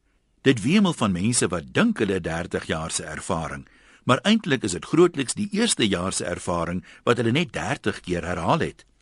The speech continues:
Miskien moet 'n mens eerder vra, "Wanneer laas het jy beplan om iets vir die eerste keer te ervaar?" Dit gebeur selde van self.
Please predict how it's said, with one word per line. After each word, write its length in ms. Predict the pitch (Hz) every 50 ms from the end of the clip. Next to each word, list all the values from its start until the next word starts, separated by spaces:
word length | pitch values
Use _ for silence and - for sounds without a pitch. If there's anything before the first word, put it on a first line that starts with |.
| _ _ _ - - - -
Miskien 240 | - - - 247
moet 160 | 240 233 190 160
'n 80 | 143
mens 240 | 123 127 131 123 -
eerder 260 | 170 185 196 196 131
vra, 360 | - - 95 95 95 95 90 - - - - - _
"Wanneer 340 | - 78 104 156 214 254 208
laas 320 | 117 92 95 104 104 -
het 120 | 117 90 80
jy 100 | 87 80
beplan 440 | 92 87 - - 180 190 156 127
om 100 | 110 104 -
iets 200 | - 175 - -
vir 80 | 117
die 120 | 107 113 - -
eerste 280 | 127 123 - - 104
keer 280 | - - 101 92 87 -
te 100 | - 107
ervaar?" 600 | - 80 78 - - - 90 80 71 65 - - _ _ _ _ _ - -
Dit 120 | 120 127
gebeur 280 | 117 131 120 123 131 120
selde 480 | - - - 143 165 165 143 117 95 82
van 180 | - 160 73
self. 500 | - - 131 135 113 - 117 - - -